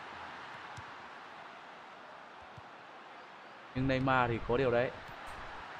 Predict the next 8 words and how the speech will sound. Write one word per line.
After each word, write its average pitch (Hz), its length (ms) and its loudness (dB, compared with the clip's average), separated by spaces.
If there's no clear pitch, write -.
Khả 117 80 0
năng 131 160 6
quẩy - 120 6
skill 131 420 4
rất 147 160 4
ảo 101 220 6
diệu. 131 220 4
Bất - 60 -4